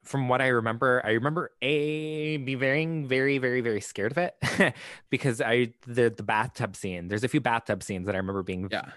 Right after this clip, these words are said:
Speaker 1: specifically horrific.
Speaker 2: It's very water heavy for sure. It's a theme throughout the whole movie.
Speaker 1: How old were you when you went
Speaker 2: Um,
Speaker 1: to go see it?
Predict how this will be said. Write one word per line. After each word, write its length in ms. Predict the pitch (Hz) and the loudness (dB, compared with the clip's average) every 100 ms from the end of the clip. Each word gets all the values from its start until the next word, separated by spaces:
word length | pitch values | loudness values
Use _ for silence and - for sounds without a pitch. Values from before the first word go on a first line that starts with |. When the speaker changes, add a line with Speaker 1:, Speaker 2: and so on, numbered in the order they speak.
| - | -20
Speaker 1:
specifically 720 | - - - 113 123 113 104 | -18 -6 -4 -2 -2 0 -2
horrific. 480 | 104 92 - - - _ _ _ _ _ _ _ | 0 -2 -4 -10 -16 _ _ _ _ _ _ _
Speaker 2:
It's 200 | - 156 | -4 -2
very 240 | 156 160 160 | 0 2 4
water 280 | 147 131 120 | 2 0 0
heavy 280 | - 117 113 | -4 -8 -10
for 180 | - 110 | -10 -8
sure. 360 | - 107 110 - | -6 -6 -8 -10
It's 140 | 117 127 | -10 -10
a 60 | |
theme 260 | - 123 113 | -8 -10 -6
throughout 220 | 117 110 | -6 -6
the 60 | 107 | -8
whole 160 | 117 113 | -10 -10
movie. 460 | 110 117 110 131 _ _ _ - | -10 -12 -12 -14 _ _ _ -6
Speaker 1:
How 140 | 127 | 0
old 120 | 127 | 0
were 140 | 120 117 | 2 0
you 60 | 117 | 0
when 80 | |
you 60 | 117 | -2
went 120 | 113 | -4
Speaker 2:
Um, 20 | 117 | -6
Speaker 1:
to 40 | |
go 80 | 107 | -8
see 160 | - - | -8 -10
it? 180 | - | -10